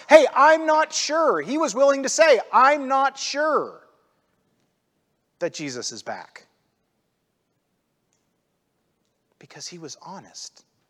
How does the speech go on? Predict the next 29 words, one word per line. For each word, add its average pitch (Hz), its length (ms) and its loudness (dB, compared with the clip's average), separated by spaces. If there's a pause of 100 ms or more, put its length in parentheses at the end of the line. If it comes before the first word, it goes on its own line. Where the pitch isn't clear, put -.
(460)
He 190 160 -12
didn't 180 320 -8
just 151 260 -10
go 131 140 -6
with 127 160 -10
the - 80 -18
crowd. 104 500 -14 (400)
He 185 120 -6
didn't 196 340 0
just 180 260 -4
go 175 160 4
with 175 200 -2
the 165 80 -14
flow. 127 480 -2 (100)
He 180 140 -6
said, 165 180 -2
"Hey, 170 140 2
I'm 151 160 2
not 143 180 -6
sure." 110 380 -14 (1300)
And 147 60 -16
I 160 60 -6
think 160 180 -12
he 180 120 -12
should 160 160 -12
be 156 80 -12
commended 147 440 -16
for 101 120 -20
that. 85 320 -20